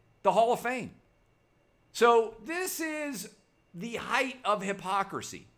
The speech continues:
All of these Corona bros in the sports media who have been arguing about how majestic it is for all the athletes to be using their voices and telling us all these great things about what they believe politically.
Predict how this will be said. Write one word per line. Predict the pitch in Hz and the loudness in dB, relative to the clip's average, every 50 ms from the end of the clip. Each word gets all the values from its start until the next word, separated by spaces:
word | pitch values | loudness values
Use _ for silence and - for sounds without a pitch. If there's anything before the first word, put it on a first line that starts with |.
| _ _ _ _ _ _ _ | _ _ _ _ _ _ _
All | - 196 233 269 302 302 302 294 285 - | 8 8 10 10 12 10 10 10 8 4
of | 202 214 190 180 | 2 0 0 -2
these | 190 214 220 214 214 208 202 - - - _ _ | -6 -6 -6 -6 -6 -6 -8 -10 -12 -14 _ _
Corona | - - 202 196 196 196 202 202 196 | -2 0 2 4 4 4 4 2 0
bros | 170 143 123 113 101 92 90 101 110 - - _ _ _ _ _ _ _ _ _ | -2 -2 -2 -4 -4 -4 -6 -8 -12 -16 -20 _ _ _ _ _ _ _ _ _
in | - 196 208 208 208 202 202 196 160 | -2 0 0 0 0 -2 -4 -6 -6
the | 190 185 | -4 -4
sports | - - - 226 220 208 - 170 | -4 -4 -2 2 2 2 2 0
media | 165 170 185 196 190 156 104 80 90 110 - - _ _ _ _ _ _ _ | -6 -6 -6 -6 -6 -6 -8 -8 -10 -12 -14 -20 _ _ _ _ _ _ _
who | - 214 226 208 | 0 4 4 6
have | 196 185 175 | 4 4 4
been | 202 214 202 | 2 2 4
arguing | 202 208 240 277 277 254 190 220 220 214 208 208 208 196 - - - - | 4 6 6 6 6 4 2 -2 0 0 0 0 -2 -4 -8 -14 -6 -4
about | - 180 202 208 185 | 0 4 4 4 4
how | 165 196 196 202 | 6 6 6 6
majestic | 196 190 170 165 165 175 170 208 208 190 202 175 156 139 127 123 131 254 233 196 - - - - - - 175 | 4 0 -8 -8 -8 -4 0 2 4 4 4 2 -2 -8 -8 -4 -2 0 0 0 -2 -4 -4 -6 -4 -4 -4
it | 160 | 0
is | 139 131 123 107 98 90 - - - - _ | 2 2 2 0 -2 -4 -10 -16 -20 -20 _
for | - 214 214 208 | 0 2 6 6
all | 214 226 226 | 8 6 6
the | 214 202 196 | 6 6 4
athletes | 185 170 170 170 170 175 175 170 - - | 4 2 2 0 -2 -4 -4 -4 -4 -8
to | - | -8
be | 151 156 | -8 -8
using | 156 151 160 165 143 160 151 | -6 -6 -6 -4 -4 -4 -4
their | 147 143 135 | -2 -4 -4
voices | 117 - 135 147 143 127 - 131 113 98 92 | -4 -4 -6 -4 -4 -4 -4 -8 -8 -10 -12
and | 104 95 | -14 -14
telling | - - 170 170 165 160 151 | -4 -2 0 0 0 -2 -4
us | 131 - | -6 -4
all | 151 170 170 170 165 | -2 0 2 2 0
these | 156 143 117 113 | 0 -6 -10 -12
great | - - 226 - 208 196 196 - | -10 -6 -2 -2 -2 -2 -6 -10
things | - 196 190 175 160 151 143 131 | -8 -8 -6 -6 -6 -6 -4 -4
about | 147 151 151 143 135 | 0 0 0 0 0
what | 160 170 170 | -4 -6 -4
they | 185 185 180 | -2 -4 -2
believe | - 156 143 156 180 190 180 165 170 - | -2 -2 -2 0 0 0 0 -2 -8 -8
politically. | - 143 143 165 190 185 151 - 107 95 82 76 | -8 -6 -2 -2 -2 -2 -2 -6 -8 -12 -12 -14